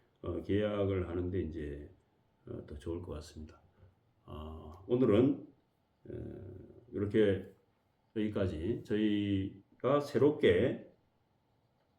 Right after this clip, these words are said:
에, 육묘하게 된, 어, 신규 품종 몇 가지와 그다음에, 어, 저희 육묘하는, 어, 계약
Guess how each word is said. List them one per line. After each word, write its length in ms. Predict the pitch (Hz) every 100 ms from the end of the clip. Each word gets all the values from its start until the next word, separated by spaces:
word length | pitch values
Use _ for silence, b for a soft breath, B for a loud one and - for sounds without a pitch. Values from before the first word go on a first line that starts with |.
| -
에, 320 | 92 - 80
육묘하게 560 | - 104 107 101 101 95
된, 460 | 104 95 - - - - - - _ _ _ _
어, 180 | - 82
신규 280 | 78 139 127
품종 680 | 117 101 92 85 78 73 -
몇 180 | - 92
가지와 520 | 90 80 82 110 196 - _ _ _ _ -
그다음에, 580 | 85 82 82 78 76 - - _ _ _ _ _ _ -
어, 180 | 87 78
저희 240 | 107 113
육묘하는, 640 | 101 107 104 101 95 95 - b b _ _ _ _
어, 720 | - 69 65 67 - - - -
계약 440 | - 98 95 -